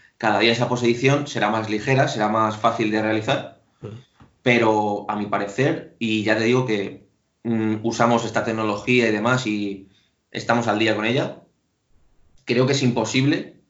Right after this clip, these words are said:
Speaker 1: de aquí a, de aquí a treinta años que, que totalmente una máquina dé cualquier traducción bien.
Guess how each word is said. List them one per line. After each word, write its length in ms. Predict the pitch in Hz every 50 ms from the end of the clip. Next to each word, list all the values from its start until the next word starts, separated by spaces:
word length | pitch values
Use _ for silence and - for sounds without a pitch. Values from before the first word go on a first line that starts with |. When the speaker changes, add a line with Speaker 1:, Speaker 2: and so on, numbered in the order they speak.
| _ _ _ _ _
Speaker 1:
de 160 | - 104 113 104
aquí 280 | 104 107 - 120 131 127
a, 600 | 123 117 110 110 107 104 104 104 104 104 - - _ _ _ _ _ _ _ _
de 180 | - 120 117 113
aquí 240 | 113 - - 131 139
a 100 | 143 139
treinta 380 | 139 135 135 131 131 123 117 123
años 480 | 131 143 151 170 175 180 - - - _ _ _ _ _ _ _ _ _ _
que, 720 | - - 135 120 120 120 117 113 113 110 104 107 98 - -
que 60 | 123 117
totalmente 400 | 123 - 127 131 139 139 131 135
una 100 | 131 127
máquina 400 | 123 131 131 135 139 139 139 131
dé 220 | 120 127 123 120
cualquier 320 | - 110 110 - 123 117 120
traducción 480 | 117 117 113 107 - - 113 104 104
bien. 300 | 101 95 - - - -